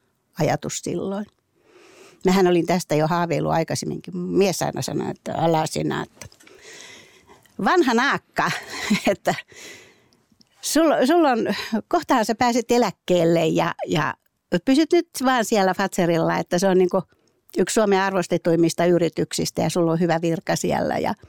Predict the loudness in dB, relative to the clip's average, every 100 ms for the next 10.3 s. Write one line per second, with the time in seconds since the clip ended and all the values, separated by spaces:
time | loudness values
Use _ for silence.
0 | _ _ -20 -20 _ -6 0 0 0 0
1 | 2 2 2 0 0 0 2 2 0 -2
2 | -4 -2 0 0 -2 -4 -4 -2 -2 -6
3 | -10 -2 2 4 2 0 0 0 2 2
4 | 2 2 -2 -2 -4 -6 -8 _ _ _
5 | _ _ _ _ _ _ _ _ -4 -4
6 | -2 -4 -6 _ -2 0 0 -2 -2 -2
7 | 0 2 2 0 0 -2 -2 -2 -4 -4
8 | -4 -2 -2 -4 -6 -2 -4 -4 -20 _
9 | _ _ _ _ 0 0 0 -2 -2 0
10 | 0 0